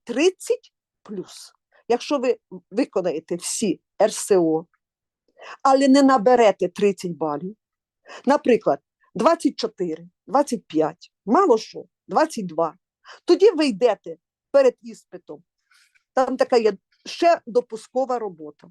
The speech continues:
Ви пишете допускову роботу в Мудлі, набираєте недостаючі бали і отримуєте свої тридцять балів.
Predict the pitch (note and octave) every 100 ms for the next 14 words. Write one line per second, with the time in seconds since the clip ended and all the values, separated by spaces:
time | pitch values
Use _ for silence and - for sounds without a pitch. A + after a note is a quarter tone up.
0 | _ A3+ F4 F4+ F4+ D#4 C#4+ B3+ B3+ C4+
1 | B3+ C#4+ B3+ B3 A#3+ A#3+ B3+ B3+ B3 D4
2 | C4+ A3+ A#3 B3 - _ - E4 F4+ F#4+
3 | F4+ E4 - C4+ _ _ G3+ C#4+ A3 B3
4 | - G#3+ G#3 F#3+ - D#3 D#3 C#3 D3 G3
5 | _ _ _ _ _ _ _ _ _ _
6 | _ _ _ E4 F#4 F#4 G#4 F#4+ D4 C4+
7 | B3+ - A#3 D4+ D#4+ A3 A#3 G#3+ D#3 E3+
8 | G3